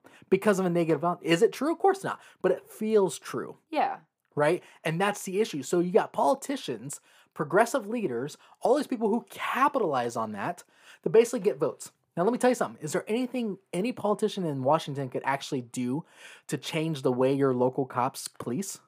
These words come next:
Speaker 2: Nope.
Speaker 1: No, they don't control that.
Speaker 2: But they like to think they can, and then they use that to get more votes, and then nothing changes, and
Speaker 1: Right,
Speaker 2: then
Speaker 1: because
Speaker 2: people
Speaker 1: they
Speaker 2: get
Speaker 1: can't
Speaker 2: mad.
Speaker 1: change anything.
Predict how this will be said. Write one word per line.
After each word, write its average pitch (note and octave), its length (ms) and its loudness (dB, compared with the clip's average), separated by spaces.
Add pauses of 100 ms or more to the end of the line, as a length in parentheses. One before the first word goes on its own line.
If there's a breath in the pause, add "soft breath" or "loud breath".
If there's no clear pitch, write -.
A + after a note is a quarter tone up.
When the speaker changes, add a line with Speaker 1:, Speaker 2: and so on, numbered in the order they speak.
(180)
Speaker 2:
Nope. F3+ 560 -6
Speaker 1:
No, G3 380 2 (220)
they D4 80 2
don't G4 160 6
control G#4 360 8
that. C#3 180 0 (220)
Speaker 2:
But A#3+ 100 -2
they B3+ 80 0
like B3 160 0
to A#3+ 80 -10
think A#3+ 220 -8
they A3+ 120 -4
can, G3 400 -10 (100)
and G3 140 -4
then G3 120 -4
they F#3+ 80 -2
use F#3+ 200 -4
that G3+ 400 2 (680)
to F#3 300 -2
get F#3 180 -2
more F3+ 160 0
votes, G3+ 640 -2
and G3 160 -4
then F#3+ 400 -4
nothing F3+ 400 -2
changes, A#3+ 540 -6
and E3 100 -4
Speaker 1:
Right, B3+ 160 6
Speaker 2:
then - 80 -6
Speaker 1:
because G3 260 0
Speaker 2:
people - 20 -8
Speaker 1:
they A3 80 4
Speaker 2:
get A#3+ 60 -2
Speaker 1:
can't G3+ 220 0
Speaker 2:
mad. G3+ 80 0
Speaker 1:
change D4+ 100 -2
anything. A2+ 320 -10